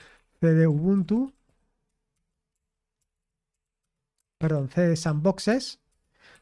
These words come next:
C de Ubuntu, y voy a meterme en mi, vale, ahora estoy en una sandbox de Ubuntu. Y lo primero que voy a hacer va a ser instalar pip.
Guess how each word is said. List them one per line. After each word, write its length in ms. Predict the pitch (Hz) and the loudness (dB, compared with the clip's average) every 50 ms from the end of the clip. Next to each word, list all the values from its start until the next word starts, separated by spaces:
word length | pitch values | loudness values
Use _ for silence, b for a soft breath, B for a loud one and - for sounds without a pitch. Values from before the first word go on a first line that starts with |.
| _ _ _ | _ _ _
C 80 | 156 | 0
de 100 | 156 151 | 0 2
Ubuntu, 640 | 151 156 170 202 226 220 208 - 262 277 285 285 - _ _ _ _ _ _ _ - | 2 2 2 2 2 0 0 0 0 0 -2 -4 -10 _ _ _ _ _ _ _ 0
y 180 | 180 165 165 | 4 4 6
voy 220 | 160 143 156 175 185 | 4 4 4 4 4
a 300 | 185 185 196 208 - _ - | 4 4 2 0 -2 _ -4
meterme 640 | 175 175 175 165 180 185 180 185 190 208 220 - - | -2 -2 0 0 0 0 2 2 2 2 0 -2 -2
en 260 | - 180 175 180 180 | -2 0 0 2 2
mi, 380 | 185 190 202 208 226 226 - _ _ _ _ _ _ _ _ _ _ _ _ _ _ _ _ _ _ _ _ _ _ _ _ _ _ _ _ _ _ _ _ _ _ _ _ _ _ _ _ _ _ _ | 4 4 4 4 4 0 -2 _ _ _ _ _ _ _ _ _ _ _ _ _ _ _ _ _ _ _ _ _ _ _ _ _ _ _ _ _ _ _ _ _ _ _ _ _ _ _ _ _ _ _
vale, 320 | - 175 156 135 120 - - _ _ _ _ _ - | -6 -4 -4 -4 -6 -10 -16 _ _ _ _ _ 0
ahora 180 | 214 220 233 | 2 4 4
estoy 220 | 247 240 - 240 240 | 4 4 4 4 4
en 60 | 226 | 6
una 120 | 214 196 | 4 4
sandbox 580 | 160 - 214 220 190 208 226 220 - - - B B B B B B B B B B | 4 4 4 4 6 4 4 2 0 -6 -14 B B B B B B B B B B
de 420 | - 165 170 196 208 226 233 226 - | 0 4 4 6 6 6 4 4 4
Ubuntu. 580 | - 175 175 185 190 180 160 156 139 123 117 - - _ b b b b b b b | 4 4 6 6 6 4 4 2 0 -2 -4 -6 -10 _ b b b b b b b
Y 60 | 214 | 4
lo 100 | 214 220 | 4 6
primero 240 | 214 233 233 254 254 | 6 6 6 6 6
que 80 | 269 269 | 6 6
voy 60 | 254 | 6
a 20 | 247 | 6
hacer 380 | 262 - 254 254 269 247 196 | 6 4 4 6 6 4 4
va 60 | 226 208 | 4 4
a 20 | |
ser 260 | - 226 233 262 220 220 | 4 4 2 2 4 2
instalar 600 | 214 208 - - 214 202 208 220 240 233 - _ | 2 2 4 4 4 4 6 6 4 2 2 _
pip. 240 | 202 180 156 - | 4 4 4 2